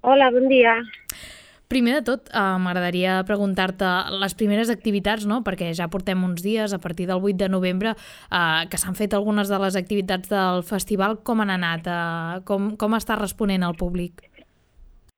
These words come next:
Speaker 1: Pues mira, la veritat és que estem encantats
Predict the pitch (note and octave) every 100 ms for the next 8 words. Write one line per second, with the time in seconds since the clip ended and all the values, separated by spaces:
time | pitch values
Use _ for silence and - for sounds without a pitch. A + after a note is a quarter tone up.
0 | _ _ _ - - - - - A3 A#3+
1 | G#3 G3+ G3+ G#3+ C4 - B3+ C4 B3 B3
2 | A#3 G#3+ G#3 B3 E4